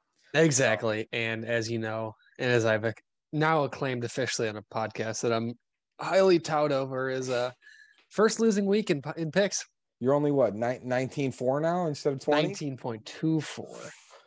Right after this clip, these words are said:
Speaker 1: I could
Speaker 2: Ooh.
Speaker 1: round it up and go up to two five, but that'd be cheating.
Speaker 2: What a slacker. <laughs>
Speaker 1: Yeah. Okay. Well, let's talk about the bets that I lost. So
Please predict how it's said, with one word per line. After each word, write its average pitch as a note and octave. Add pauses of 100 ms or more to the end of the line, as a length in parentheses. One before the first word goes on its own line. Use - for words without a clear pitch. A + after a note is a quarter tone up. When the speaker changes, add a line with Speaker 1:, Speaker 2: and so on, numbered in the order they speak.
(280)
Speaker 1:
I A#2+
could D#3
Speaker 2:
Ooh. -
Speaker 1:
round C#3
it B2
up B2
and A2+
go A2+
up A2
to A2
two A2+
five, G#2+
but A2
that'd A2
be G#2
cheating. A2+ (140)
Speaker 2:
What E3+
a G3
slacker. F3 (180)
<laughs> -
Speaker 1:
Yeah. G3 (200)
Okay. F3+
Well, G3
let's A#3
talk G#3+
about A#2+ (120)
the C#3
bets F#3+
that F#3+
I F3
lost. C3 (400)
So A2+